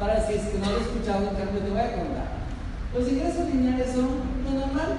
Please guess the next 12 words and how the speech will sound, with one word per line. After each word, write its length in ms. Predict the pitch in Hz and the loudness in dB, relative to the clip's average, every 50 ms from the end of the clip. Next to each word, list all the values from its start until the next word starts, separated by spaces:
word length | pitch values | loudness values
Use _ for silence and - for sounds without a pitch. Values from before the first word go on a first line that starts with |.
| 208 | -2
lo 80 | 208 196 202 | -2 -2 -2
tradicional. 720 | 202 202 202 196 196 202 196 196 220 240 - - - - - - - - | 0 0 0 0 0 0 0 0 0 -2 -2 -2 -2 -4 -4 -4 -4 0
Tú 160 | 202 202 202 | 2 2 2
trabajas 560 | 202 208 196 202 202 202 202 202 - - - | 2 2 2 2 2 0 0 0 0 -2 -2
por 160 | 190 180 175 - | -2 -2 -2 0
ti, 320 | - 262 - - 277 - | 0 0 2 0 0 0
tú 160 | - 185 175 | 0 0 0
ganas 320 | 175 185 185 190 196 190 - - | 0 0 -2 -2 -2 -2 -2 -2
por 60 | 180 165 | -2 -2
lo 80 | 160 156 - | -2 -2 -2
que 100 | 185 208 | 0 0
haces. 400 | 240 269 - - 110 - - | 0 0 0 -2 -2 -4 -4